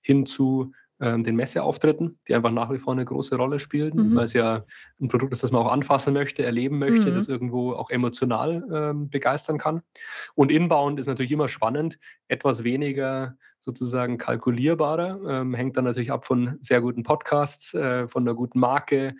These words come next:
Speaker 1: von, ähm, vielleicht auch, ähm, sozusagen Word of Mouth, also erfolgreiche Kunden, die das Ganze weiterempfehlen und dann auch aber getriggert durch, ähm, gezieltes A-, Schalten von, von Werbeanzeigen, um das
Speaker 2: Mhm.
Speaker 1: Ganze zu befeuern. Also wir, wir benutzen da im Endeffekt, ähm, die gängigen Methoden aus dem Digitalbereich,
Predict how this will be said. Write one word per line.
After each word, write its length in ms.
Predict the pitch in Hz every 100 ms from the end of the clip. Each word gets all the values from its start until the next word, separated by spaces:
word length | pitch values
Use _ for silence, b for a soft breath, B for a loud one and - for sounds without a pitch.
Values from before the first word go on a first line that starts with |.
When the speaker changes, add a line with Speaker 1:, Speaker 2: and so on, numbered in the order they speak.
| B B _
Speaker 1:
von, 380 | - 120 120 120
ähm, 300 | 120 117 113
vielleicht 300 | 117 117 120
auch, 320 | 110 - -
ähm, 340 | 127 120 123
sozusagen 680 | 120 123 - 127 120 117 117
Word 120 | 117
of 120 | 113 117
Mouth, 420 | 131 139 139 -
also 180 | 151 117
erfolgreiche 800 | 117 - - 120 - 127 120 113
Kunden, 360 | 113 139 139 131
die 100 | 120
das 120 | 117
Ganze 280 | 123 113 113
weiterempfehlen 720 | 117 135 135 123 131 123 127 B B B -
und 120 | 120
dann 120 | 123
auch 160 | 120 123
aber 160 | 113
getriggert 500 | 113 113 120 120 120 -
durch, 400 | 117 117 110 - 139
ähm, 300 | 117 117 117 B B _
gezieltes 460 | 120 117 120 120 117
A-, 200 | - - -
Schalten 400 | - 113 117 117
von, 380 | 117 107 113 113
von 180 | 113
Werbeanzeigen, 840 | 110 110 107 113 - 110 107 110 110 b b
um 200 | 220 208
das 80 | 175
Speaker 2:
Mhm. 60 | 196
Speaker 1:
Ganze 160 | 220
zu 120 | - 113
befeuern. 440 | 113 110 120 123
Also 200 | 139 131
wir, 200 | 143 147 147
wir 180 | 165 139
benutzen 360 | 147 147 -
da 120 | 139
im 80 | 131
Endeffekt, 540 | 131 139 139 135 135 151
ähm, 360 | 135 123 120
die 100 | 120
gängigen 320 | 117 127 123
Methoden 500 | 123 117 139 139 131 -
aus 140 | 123
dem 80 | 127
Digitalbereich, 800 | 123 120 127 143 147 143 143